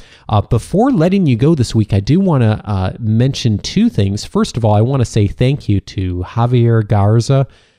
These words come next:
Talk to Learn, and Jeff Wolf for jumping onto our Facebook site this week at, and that's at Coaching for Leaders. You can just search for that on Facebook, and for liking us on Facebook. And I'm gonna be continually putting up,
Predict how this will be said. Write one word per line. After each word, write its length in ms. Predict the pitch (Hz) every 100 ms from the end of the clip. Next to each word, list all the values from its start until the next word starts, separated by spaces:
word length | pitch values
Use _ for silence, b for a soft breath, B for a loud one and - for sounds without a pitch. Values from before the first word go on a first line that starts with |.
| b -
Talk 380 | - 143 -
to 100 | -
Learn, 480 | 113 110 113 113 117 -
and 280 | 110 95 87
Jeff 280 | - 147 -
Wolf 320 | 110 233 - b b b
for 300 | - - 120
jumping 420 | 107 170 208 180 -
onto 600 | 110 127 135 - 117 -
our 180 | 101
Facebook 680 | 95 - 180 233 - - 95
site 320 | - 98 92
this 220 | 101 - 98
week 360 | 90 160 - -
at, 420 | 101 98 95 - _
and 160 | 98 95
that's 160 | 101 98
at 160 | -
Coaching 380 | - 120 - 110
for 160 | - 98
Leaders. 360 | 92 95 185 113
You 40 |
can 120 | 92
just 140 | 87 -
search 220 | 101 -
for 100 | 101
that 160 | 95
on 140 | 92 87
Facebook, 480 | 110 113 - 196 - B B B -
and 380 | 127 120 117 -
for 320 | 135 117 110
liking 320 | 131 - 165
us 160 | 135 117
on 100 | 98
Facebook. 480 | 120 123 - 254
And 100 | -
I'm 140 | 113 135
gonna 160 | 139
be 240 | 117 120 120
continually 600 | - 101 123 117 107 98
putting 280 | - 107 101
up, 220 | 98